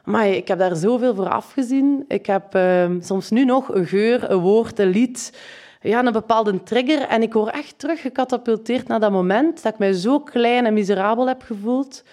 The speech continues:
zo onzeker, en dat hij eigenlijk ongestraft dat verder kan doen. En ik ben mijn vrienden ongelooflijk dankbaar,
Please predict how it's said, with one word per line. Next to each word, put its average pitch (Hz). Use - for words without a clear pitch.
zo 214
onzeker, 254
en 208
dat 202
hij 214
eigenlijk 233
ongestraft 240
dat 180
verder 208
kan 180
doen. 254
En 208
ik 190
ben 220
mijn 220
vrienden 196
ongelooflijk 214
dankbaar, 190